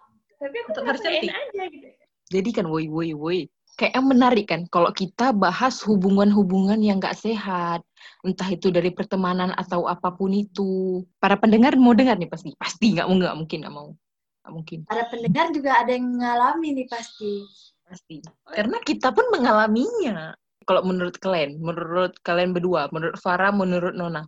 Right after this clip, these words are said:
Speaker 2: apa sih itu toxic relation?
Speaker 1: Nona duluan.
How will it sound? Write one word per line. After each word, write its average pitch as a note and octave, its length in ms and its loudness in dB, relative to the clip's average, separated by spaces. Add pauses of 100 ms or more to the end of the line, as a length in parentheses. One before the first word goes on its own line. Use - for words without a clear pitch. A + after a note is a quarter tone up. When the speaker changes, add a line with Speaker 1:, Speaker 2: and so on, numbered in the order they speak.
(160)
Speaker 2:
apa G#3+ 240 -4
sih G#3+ 340 -6
itu C4 480 -8
toxic G#3 400 -8
relation? G3+ 640 0 (960)
Speaker 1:
Nona A#3+ 240 -4
duluan. G#3+ 300 -4